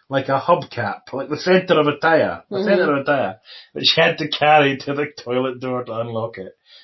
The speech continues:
Speaker 1: Uh, and then, um, at one point, somebody shouted across, "Frida, wipe that table," at which point Frida literally just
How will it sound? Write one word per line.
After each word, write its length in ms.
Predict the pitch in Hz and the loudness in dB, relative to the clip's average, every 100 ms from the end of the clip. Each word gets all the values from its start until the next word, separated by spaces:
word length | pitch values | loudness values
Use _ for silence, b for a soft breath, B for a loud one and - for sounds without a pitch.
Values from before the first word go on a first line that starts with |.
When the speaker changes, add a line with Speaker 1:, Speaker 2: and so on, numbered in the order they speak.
| b - | b -4
Speaker 1:
Uh, 240 | 120 123 - 127 | 0 0 -2 -4
and 260 | 127 123 | -2 0
then, 540 | 139 131 101 101 117 - _ _ 110 | 0 0 -2 -6 -8 -14 _ _ -8
um, 340 | 110 110 113 | -6 -6 -4
at 160 | 113 123 | -6 -2
one 240 | 139 147 | -2 -2
point, 460 | 139 113 113 113 - _ _ | -2 -2 -2 -8 -20 _ _
somebody 480 | - - 123 113 120 | -12 -8 -6 -4 -4
shouted 320 | 123 120 113 | -2 -2 -2
across, 400 | 120 - 135 135 - | -6 -2 -2 -2 0
"Frida, 480 | 196 247 165 101 B B - | 2 4 4 2 B B 0
wipe 300 | 170 240 202 | 2 4 6
that 280 | 196 - | 4 4
table," 460 | - 190 170 101 98 | 2 2 2 -2 -4
at 60 | 113 | -6
which 200 | 151 - | -8 -8
point 260 | 143 139 131 | -4 -4 -6
Frida 320 | 139 135 127 - | -6 -2 -4 -2
literally 580 | 151 214 175 170 160 143 | -2 0 -2 -2 0 0
just 280 | 143 - | 0 -2